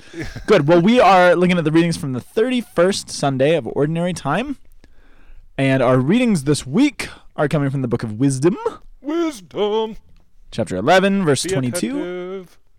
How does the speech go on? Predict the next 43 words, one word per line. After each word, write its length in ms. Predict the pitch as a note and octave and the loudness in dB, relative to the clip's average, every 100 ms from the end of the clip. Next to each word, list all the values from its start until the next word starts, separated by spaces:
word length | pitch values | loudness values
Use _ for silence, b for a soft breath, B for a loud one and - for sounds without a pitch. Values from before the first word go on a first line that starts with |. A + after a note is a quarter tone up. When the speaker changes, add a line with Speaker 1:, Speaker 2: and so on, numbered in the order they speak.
| - - - | -20 -20 -12
Speaker 2:
Through 160 | - | -10
<laughs> 20 | - | -8
chapter 440 | - - C3+ B2+ | -10 -8 -8 -10
twelve, 380 | A2+ C3+ C3+ B2 | -6 -2 0 0
verse 260 | C3 B2 | -4 -6
two. 360 | - C#3+ D#3 A#3+ b b b b b b b b b | -2 2 2 0 b b b b b b b b b
Uh, 840 | - C3+ C3+ C3 C3 C3+ C#3 C#3 - - | 0 2 4 4 4 4 4 2 0 -6
the 120 | C#3+ | -2
responsorial 720 | C#3+ C3+ E3+ F3 E3 F#3+ G3+ F3+ | 0 0 0 0 2 4 4 2
psalm, 760 | - A#3 A#3+ D#3+ F#3+ C#4 C4 - | 0 0 4 4 2 -2 -8 -8
which 240 | C3 - | -8 -4
you 60 | B2+ | -4
cannot 300 | C3 D3+ - | -2 -2 -2
read 160 | C3+ - | -4 -4
straight 260 | A2+ - | -6 -6
through, 260 | - E2 A2+ _ _ - A2+ | -8 -10 -10 _ _ -20 -14
it 40 | |
has 140 | G2 - | -12 -10
to 60 | |
be 60 | G2+ | -10
in 80 | F#2+ | -10
the 60 | |
proper 380 | F#2 F#2+ G2 F2+ C3+ _ _ _ - - - - | -8 -10 -8 -12 -14 _ _ _ -20 -20 -20 -14
format, 320 | G2+ F2+ G3 - - b b b D#3 D#3 | -12 -10 -12 -16 -20 b b b -12 -8
is 120 | B2 | -6
Psalm 400 | - D3+ D#3 D#3 D3+ | -2 0 0 -2 -6
Speaker 1:
<laughs> 40 | |
Speaker 2:
one, 240 | D#3 C#3+ D#3 | -6 -4 -2
number 180 | C#3+ B2+ | -2 0
one 280 | C3 D#3+ E3+ | 2 2 2
forty-five, 800 | F3+ D#3+ D3+ D#3+ E3+ C4 F4+ D4+ b b b b - | 2 2 2 0 2 0 -4 -8 b b b b -12
verses 260 | G2 F#2+ F2+ | -12 -10 -10
one 140 | F2+ | -10
through 120 | - D#3+ G#3+ G3+ | -6 0 4 4
two, 40 | |
eight 140 | C3+ - | 4 0
through 120 | C#3+ | -2
nine, 240 | G3 G3 | 0 0
ten 120 | C#3+ F#2+ | -2 -4
through 100 | G#2+ | 0
eleven, 260 | F#3 C#4 D#3 | 2 2 0
thirteen, 300 | F#2 F#2 F#2 | -6 -8 0
fourteen. 720 | G3 F3+ F#3+ F#3 F3+ F3+ | 0 2 0 0 0 -2